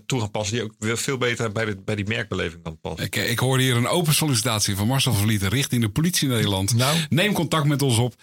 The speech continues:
Speaker 2: en dan, eh, dan zetten wij, eh, dan gaan of wij of we gaan een hele hoop stu-, studenten erop zetten om hier iets, eh, moois van te maken. Dat is, dat is de oproep wat ik, eh, die
Speaker 1: Zoek
Speaker 2: hoor.
Speaker 1: me maar op via LinkedIn. Ja,
Speaker 2: Ja,
Speaker 1: hoor.
Speaker 2: daarom.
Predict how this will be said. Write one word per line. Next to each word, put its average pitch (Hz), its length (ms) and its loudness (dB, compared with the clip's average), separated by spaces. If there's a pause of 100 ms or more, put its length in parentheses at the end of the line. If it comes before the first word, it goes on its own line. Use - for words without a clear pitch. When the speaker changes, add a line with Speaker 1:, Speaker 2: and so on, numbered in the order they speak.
(280)
Speaker 2:
en 113 120 -2
dan, 113 220 0
eh, 107 200 0
dan 104 120 2
zetten 113 240 0
wij, 110 520 2
eh, 107 100 0
dan 104 140 0
gaan 113 200 0
of 170 180 2
wij 160 300 0
of 156 180 0
we 135 60 2
gaan 139 140 0
een 135 120 2
hele 127 200 2
hoop 120 100 2
stu-, 120 360 2
studenten 117 460 0
erop 110 180 0
zetten 101 260 0
om 101 80 0
hier 104 220 0
iets, 101 180 0
eh, 98 100 -2
moois 90 240 0
van 80 120 -4
te 78 60 -8
maken. 78 340 -4
Dat 147 120 -2
is, 151 80 0
dat 160 140 -2
is 175 100 0
de 175 80 0
oproep 175 300 0
wat 185 120 0
ik, 180 140 -6
eh, 180 200 0
die 180 100 0
Speaker 1:
Zoek 165 120 2
Speaker 2:
hoor. 196 100 0
Speaker 1:
me 147 80 -4
maar 127 160 -2
op 127 120 -4
via 117 180 -2
LinkedIn. 104 340 -2 (160)
Ja, 113 120 -2
Speaker 2:
Ja, - 80 2
Speaker 1:
hoor. 101 140 0 (220)
Speaker 2:
daarom. 139 460 2